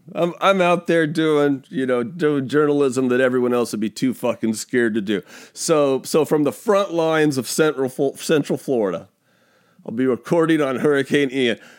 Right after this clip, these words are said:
Uh, my hunch is it's gonna be, it's gonna be wet and windy, and I'm not gonna wanna drive anywhere 'cause it's scary. Just it, that kind of rain. Like, when it rains in Florida, it fucking rains. And hurricane rain?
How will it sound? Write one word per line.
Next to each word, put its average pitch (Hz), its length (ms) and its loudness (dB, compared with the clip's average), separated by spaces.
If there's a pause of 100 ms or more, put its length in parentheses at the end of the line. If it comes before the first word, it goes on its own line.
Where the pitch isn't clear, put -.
Uh, 123 200 0
my 139 200 2
hunch 226 400 2
is 151 240 4
it's 147 240 -2
gonna 160 260 2
be, 139 220 0
it's - 260 -2
gonna 170 220 2
be 147 140 2
wet 135 360 0
and 135 160 -2
windy, 165 400 2
and 143 80 2
I'm 175 140 2
not 170 200 2
gonna 226 220 2
wanna 165 240 2
drive 156 460 0
anywhere 135 420 0
'cause 127 140 -2
it's 117 160 -4
scary. 98 760 -4 (640)
Just 101 340 -10
it, 107 140 -6 (360)
that 117 320 -8
kind 139 300 0
of 110 60 -2
rain. 104 500 -2
Like, 87 340 -8 (240)
when 131 180 2
it 208 160 4
rains 175 360 0
in 120 100 -2
Florida, 160 560 2
it 175 160 -2
fucking 120 500 -4
rains. 110 460 0
And 73 120 -10
hurricane 269 580 0
rain? 311 400 -2